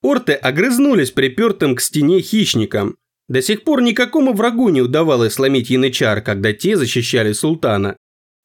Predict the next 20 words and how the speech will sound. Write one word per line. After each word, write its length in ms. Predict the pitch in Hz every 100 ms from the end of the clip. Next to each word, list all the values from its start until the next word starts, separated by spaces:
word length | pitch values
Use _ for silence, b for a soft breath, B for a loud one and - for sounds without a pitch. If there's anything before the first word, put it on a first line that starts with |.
| _ _ _
От 200 | 127 190
их 120 | 185
выстрела 480 | 240 285 - 165 131
в 80 | 123
гигантском 600 | 135 170 220 - 143 127
теле 280 | 220 220
немецкой 520 | 143 131 185 190 147 120
панцирной 540 | 156 160 - 120 113
черепахи 680 | - 127 143 247 247 135 120
образовались 760 | 127 127 156 190 254 277 233
зияющие 760 | 135 156 202 247 214 - 143 135
раны, 380 | 180 202 120 101
бреши. 640 | 107 131 151 - 101 107 _ _ _ _ _ _
Коры 320 | 135 139 247
ланскнехтов 920 | 269 220 202 - 202 254 240 - 104
заколебалась, 880 | 107 127 135 190 160 151 208 131 113 -
раздробилась 720 | 123 117 131 180 240 247 175
на 160 | 151
отдельные 520 | 147 143 190 208 156 120
отряды 580 | 113 180 214 143 98